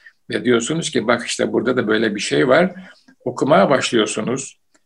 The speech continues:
incelemeye başlıyorsunuz. Onun toplumsal karşılığını görüyorsunuz.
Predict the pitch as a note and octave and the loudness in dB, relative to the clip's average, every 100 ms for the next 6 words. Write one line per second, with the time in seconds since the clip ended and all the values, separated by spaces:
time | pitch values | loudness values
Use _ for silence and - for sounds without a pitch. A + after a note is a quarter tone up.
0 | _ A#2 A#2 A#2+ B2 D3 E3 B2 - A2 | _ -8 -4 0 2 2 2 0 0 0
1 | G#2 C#3 B2+ - C#3+ D3+ - A#2 C3+ A#2+ | 0 -2 -2 -2 -2 -4 -2 -2 -2 -4
2 | - D#3 E3 - A#2+ A#2 A#2+ B2 D3 C#3+ | 0 2 2 0 0 0 2 2 2 4
3 | B2 G#2+ G#2 G#2+ B2 | 4 4 0 -10 -12